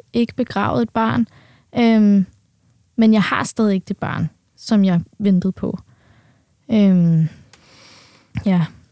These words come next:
Så det er egentlig sådan lidt der, den s-, altså, den sorg ligger, synes jeg. Det kan være rigtig svært at kunne, at ture sætte ord på det.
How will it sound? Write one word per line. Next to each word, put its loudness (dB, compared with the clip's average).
Så -2
det -2
er 2
egentlig 0
sådan 0
lidt -2
der, 0
den 0
s-, -8
altså, 0
den -2
sorg -2
ligger, 0
synes 0
jeg. -2
Det 0
kan -2
være 0
rigtig -2
svært -4
at 0
kunne, 0
at -2
ture 0
sætte -4
ord 0
på -4
det. -4